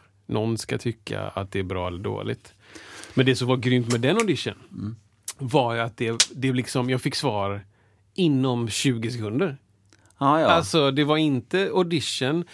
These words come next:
Speaker 1: Och så, "Tack, tack, tack. Ja, eh, jättebra, Kristoffer. Vi, eh, vi,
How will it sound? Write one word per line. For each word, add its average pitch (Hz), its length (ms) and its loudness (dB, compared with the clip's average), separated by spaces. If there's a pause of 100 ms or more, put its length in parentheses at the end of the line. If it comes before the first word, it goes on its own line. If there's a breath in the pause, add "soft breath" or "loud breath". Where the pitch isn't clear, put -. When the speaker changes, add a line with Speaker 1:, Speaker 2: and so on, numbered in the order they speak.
Speaker 1:
Och - 220 -6
så, - 100 -14
"Tack, 262 320 4
tack, 220 220 2 (140)
tack. 175 180 2 (440 soft breath)
Ja, 196 360 2
eh, 202 120 2
jättebra, 202 500 0
Kristoffer. 131 360 -2
Vi, 170 240 4 (240)
eh, 190 80 -2
vi, 196 380 0